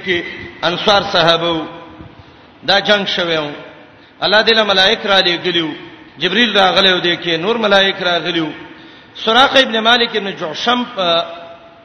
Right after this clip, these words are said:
آ، د ده د سراقه په شکل باندې، آ، شیطان هم راغلی و. لیکن کله چې جبريل ویل ده، وایي: زه د الله نه یریږم، "انی اخاف الله"، د الله نه یریږم. او یریږم هغه، اینم هغه څه چې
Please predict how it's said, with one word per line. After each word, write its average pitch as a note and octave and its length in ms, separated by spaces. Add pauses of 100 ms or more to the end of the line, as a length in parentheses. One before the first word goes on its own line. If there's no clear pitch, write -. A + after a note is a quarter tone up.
آ، E3+ 240
د G#3+ 200
ده C4+ 320 (460)
د E3 80 (100)
سراقه G#3 360
په C4 160
شکل C4 420
باندې، F3+ 360 (1800)
آ، D#3 180
شیطان A3+ 520
هم C4+ 120
راغلی G3+ 400
و. D#3 100 (560)
لیکن F3 300
کله C4 220
چې - 100
جبريل G3 460
ویل C4+ 200
ده، B3+ 80
وایي: G3+ 140
زه G#3 100
د G#3+ 80
الله G#3+ 260
نه A3 100
یریږم، G#3+ 520 (760)
"انی A3+ 200
اخاف G#3+ 420
الله"، F3+ 360
د E3 80
الله F#3+ 280
نه G#3+ 100
یریږم. F3+ 460 (540)
او E3 100
یریږم A#3+ 460
هغه، A3 220
اینم A#3+ 360
هغه G#3+ 200
څه G#3 140
چې F#3+ 140